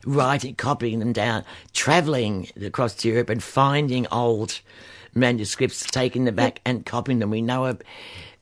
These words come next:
Speaker 1: so many of the old Greek writers, the Roman writers, the old, we know at that from Ireland.
Speaker 2: Hmm.
Speaker 1: And here's some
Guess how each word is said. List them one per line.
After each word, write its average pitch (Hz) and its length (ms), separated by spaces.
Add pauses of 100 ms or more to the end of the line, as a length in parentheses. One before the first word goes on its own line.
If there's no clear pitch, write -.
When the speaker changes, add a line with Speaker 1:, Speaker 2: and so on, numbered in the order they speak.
(160)
Speaker 1:
so - 240
many 196 140
of 170 80
the 160 100
old 147 220
Greek 135 300
writers, 107 340
the 127 120
Roman 123 640
writers, 98 480
the 120 160
old, 135 160 (360)
we 175 180
know 156 300
at 98 180
that 107 360
from 110 440 (200)
Ireland. 110 440
Speaker 2:
Hmm. 262 180
Speaker 1:
And 113 120
here's 165 260
some 139 380